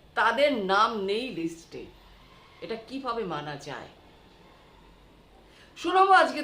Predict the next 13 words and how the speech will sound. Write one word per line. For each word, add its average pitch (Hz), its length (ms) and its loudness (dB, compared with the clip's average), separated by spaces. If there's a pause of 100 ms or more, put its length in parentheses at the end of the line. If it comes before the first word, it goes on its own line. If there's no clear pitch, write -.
তাদের 254 260 4
বক্তব্য, 214 360 -2 (1040)
শুনুন, 285 320 -2 (880)
তাহলেই 339 360 2 (140)
আপনাদের 294 340 -2
কাছে 294 140 -6 (100)
পুরো 269 220 -6
ক্লিয়ার 233 280 -2 (100)
হয়ে 170 240 -6
যাবে। 131 220 -16 (420)
আজকের 202 380 -2
ভিডিওতে 285 420 -4 (880)
এসআইআর 302 580 2